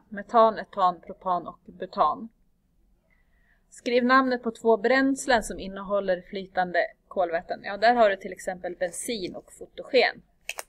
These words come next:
Tre exempel på sånt som innehåller fasta kolväten. Vaselin, paraffin och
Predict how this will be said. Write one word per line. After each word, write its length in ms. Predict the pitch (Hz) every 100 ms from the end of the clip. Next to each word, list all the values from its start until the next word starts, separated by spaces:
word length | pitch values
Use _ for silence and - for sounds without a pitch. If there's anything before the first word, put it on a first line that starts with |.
| - _ - _ _ _ -
Tre 200 | 262 277
exempel 540 | 226 - 226 208 190 180
på 120 | 190
sånt 220 | 202 180
som 120 | 180
innehåller 340 | 175 175 180 180
fasta 440 | - 262 - 262
kolväten. 680 | 269 247 226 226 226 254 - _ _ _ _ _ _ _
Vaselin, 600 | 247 262 262 214 233 370
paraffin 560 | - 247 233 214 254 381 _ -
och 240 | 214 214